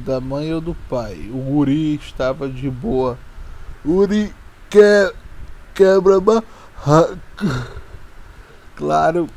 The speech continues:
que ela é mãe e só ela sabe a dor que está sentindo. Mas o filho era um marginal,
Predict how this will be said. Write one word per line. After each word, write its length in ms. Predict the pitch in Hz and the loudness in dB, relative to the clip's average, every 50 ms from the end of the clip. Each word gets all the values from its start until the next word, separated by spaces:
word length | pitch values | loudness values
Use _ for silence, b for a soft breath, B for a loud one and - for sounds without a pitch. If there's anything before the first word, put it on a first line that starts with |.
| - - - - - - - | -16 -20 -20 -20 -20 -8 -4
que 140 | 151 147 | 0 0
ela 160 | 147 151 151 165 | 2 2 2 0
é 60 | 165 | -2
mãe 440 | 147 135 135 131 127 123 120 113 - - - | -2 -2 -2 -2 -2 -2 -4 -6 -10 -14 -14
e 60 | - 120 | -14 -12
só 440 | - - 143 143 135 135 139 139 139 | -8 -6 -4 -2 -2 -2 0 0 0
ela 280 | 131 131 135 143 147 135 | -2 -2 -2 -2 -4 -4
sabe 800 | - - - - 135 127 127 127 127 135 135 135 135 135 131 131 | -6 -8 -6 -2 -2 0 0 -2 -4 -6 -8 -8 -6 -6 -6 -6
a 160 | 127 131 131 | -6 -6 -6
dor 400 | 123 120 - - 135 143 143 139 - - | -8 -8 -10 -10 -6 -6 -6 -8 -8 -12
que 60 | 139 | -14
está 320 | 127 - - - 139 135 | -14 -12 -6 -6 -4 -4
sentindo. 640 | 131 - - 139 135 135 - - - - 113 - - - - - - - - - - - - - - - | -4 -8 -10 -12 -12 -14 -14 -16 -16 -16 -16 -16 -18 -20 -20 -18 -18 -18 -18 -18 -18 -16 -16 -14 -10 -6
Mas 240 | 110 120 127 123 135 | -6 -6 -4 -6 -8
o 80 | 131 | -10
filho 340 | - - - 135 139 143 139 | -10 -10 -10 -8 -4 -2 0
era 360 | 135 135 135 135 135 131 131 | 2 2 2 2 2 0 -2
um 160 | 131 131 131 | -4 -6 -10
marginal, 840 | 135 135 131 131 131 123 127 131 131 127 127 113 113 123 127 131 131 | -8 -6 -6 -6 -6 -6 -8 -10 -10 -8 -10 -10 -10 -10 -10 -12 -12